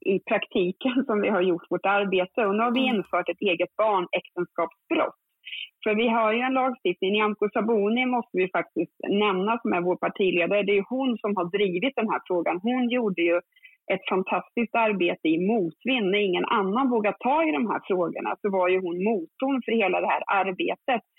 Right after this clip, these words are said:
Speaker 1: Och hon såg ju till att det kom en lagstiftning som förbjöd tvångsäktenskap.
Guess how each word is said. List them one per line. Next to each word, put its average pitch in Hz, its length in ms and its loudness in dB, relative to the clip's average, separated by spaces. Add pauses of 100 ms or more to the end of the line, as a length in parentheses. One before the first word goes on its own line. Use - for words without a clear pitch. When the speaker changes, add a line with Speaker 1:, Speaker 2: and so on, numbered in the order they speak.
(360)
Speaker 1:
Och 208 100 0
hon 277 200 2
såg 269 160 0
ju 269 80 0
till 196 220 0
att 185 100 -2
det 196 100 -4
kom 175 280 0
en 180 80 2
lagstiftning 185 920 -2
som 170 260 -2
förbjöd 175 440 0
tvångsäktenskap. 202 840 -2